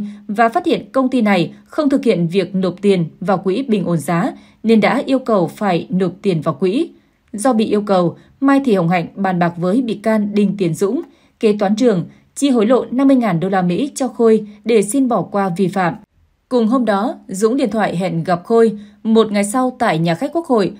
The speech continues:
ở thành phố Hồ Chí Minh. Dũng đưa cho Khôi hai mươi ngàn đô la Mỹ, còn mang ba mươi ngàn đô la Mỹ về hoàn trả lại cho Hạnh. Giai đoạn điều tra, bị can Khôi đã nộp hai mươi ngàn đô la Mỹ nhận hối lộ.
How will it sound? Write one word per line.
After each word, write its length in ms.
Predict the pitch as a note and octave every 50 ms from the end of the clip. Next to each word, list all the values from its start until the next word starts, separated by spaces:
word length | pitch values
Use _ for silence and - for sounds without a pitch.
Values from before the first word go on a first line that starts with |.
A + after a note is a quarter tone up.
| - _ -
ở 120 | A#3 A3
thành 200 | G#3+ G#3+ F#3 D#3+
phố 160 | - - F3
Hồ 140 | F3+ A3 B3
Chí 180 | F#3+ - F3 E3
Minh. 340 | F#3 A3 A3 A3 G#3+ G#3 G#3 - - - -
Dũng 300 | G#3+ G3 G#3+ A#3 B3 C#4+
đưa 120 | C#4 D4+ C#4+
cho 140 | C#4+ C#4 C4+
Khôi 340 | C#4 C4 B3+ B3 B3 A3+ - -
hai 160 | - D4 C#4+
mươi 80 | C#4+
ngàn 220 | C4+ B3 G#3 F3+ D#3+
đô 100 | F3+ F#3+
la 140 | G3+ F#3 F3
Mỹ, 360 | E3+ F3+ E3+ A#3+ E4 E4+ - - - _ _ _
còn 220 | - B3 A#3+ A#3+
mang 300 | C4+ C#4+ C#4+ C#4+ C4 C#4
ba 140 | B3+ C4+ C4+
mươi 120 | C4+ C4+ B3
ngàn 220 | A3+ G3+ F3 E3
đô 100 | F3 G3
la 120 | G3 F#3+
Mỹ 280 | F#3 F3+ F3 E3+ C#4+ D#4+ - -
về 80 | A#3+
hoàn 220 | G#3+ G#3 G3 F3 -
trả 160 | F#3+ F3 E3
lại 280 | E3 E3+ E3 E3 D3+ -
cho 120 | - G3
Hạnh. 260 | F3 F#3+ F#3 E3+ - - - _ _ _ _ _ _ _ -
Giai 200 | A3+ C#4+ C#4+ C4+
đoạn 240 | C4 G3+ E3+ E3+
điều 160 | D#3 F3 E3+ E3+
tra, 300 | - A3 A3 G#3+ G#3 G3+ G#3 - - -
bị 180 | - G#3+ G#3+ A3
can 140 | C4+ C4+ B3+
Khôi 180 | - C4+ C4
đã 260 | G#3+ G3+ F#3+ - - B3+
nộp 280 | C4+ A#3 G#3 F3+ - - -
hai 160 | - C4+ C4+
mươi 100 | C4+ C4
ngàn 220 | A#3+ A3+ F#3+ E3
đô 100 | D#3 F#3
la 140 | F#3+ G3+ F#3+
Mỹ 340 | F3+ F3 E3+ F3 C4+ D#4+ E4
nhận 260 | C4 A3+ G3+ E3+ - D#3
hối 220 | C#3 E3+ F3 G3+
lộ. 260 | A3+ G#3+ F#3 - -